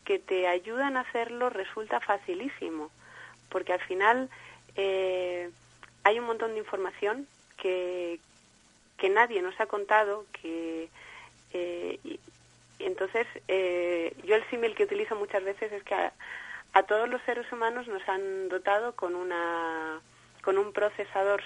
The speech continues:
superpotente, que es nuestra mente, y con un motor, eh, con un enorme potencial, que son nuestras emociones. Pero si tú no sabes cómo utilizar ese procesador y ese motor,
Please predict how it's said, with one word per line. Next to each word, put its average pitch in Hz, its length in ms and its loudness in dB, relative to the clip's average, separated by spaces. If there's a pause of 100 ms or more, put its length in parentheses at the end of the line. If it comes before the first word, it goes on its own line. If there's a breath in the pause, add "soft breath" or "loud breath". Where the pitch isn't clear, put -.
superpotente, 214 720 -2
que 180 80 -2
es 175 60 -4
nuestra 175 320 -6
mente, 214 380 -6 (600 loud breath)
y 202 80 -4
con 185 220 2
un 202 260 -4
motor, 220 560 0 (920 loud breath)
eh, 180 420 -2
con 180 180 -2
un 202 120 0
enorme 202 360 0
potencial, 214 680 2
que 185 200 -2 (200)
son 190 160 -2
nuestras 196 400 -2
emociones. 170 560 -2 (800 loud breath)
Pero 190 260 2
si 196 80 -8
tú 240 200 -4
no 254 240 -2
sabes 240 360 6
cómo 214 320 0
utilizar 202 720 2 (540 loud breath)
ese 190 340 -2
procesador 180 920 0
y 180 160 0
ese 185 240 -4
motor, 208 500 -2